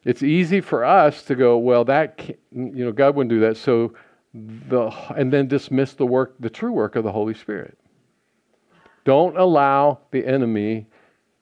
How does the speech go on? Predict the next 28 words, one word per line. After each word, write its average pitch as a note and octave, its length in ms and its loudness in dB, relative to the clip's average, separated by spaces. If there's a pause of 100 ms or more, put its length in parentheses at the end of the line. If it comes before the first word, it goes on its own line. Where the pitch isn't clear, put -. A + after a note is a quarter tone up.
(140)
to C3 120 -8
make C3+ 340 -2
you C3 120 -2
think D3 340 -4
that A#2 160 -6
the A#2 80 -8
Spirit A2+ 340 -6
isn't F3 220 -4
at G#2+ 80 -8
work G#2+ 240 -6
because A2 320 -6
somebody A2+ 380 -4
is G2+ 160 -6
abusing G#2 720 -8
God's E2 320 -10
name. C#2 340 -20 (1400)
So G3+ 140 0
what G#3+ 120 6
does G3 120 4
he F#3+ 80 0
do? E3 280 2 (240)
He, D#3 200 0
uh, - 200 -12 (220)
so C3+ 240 0
his C3+ 180 2
work E3 300 4
at D3 180 2
creation, F3+ 720 0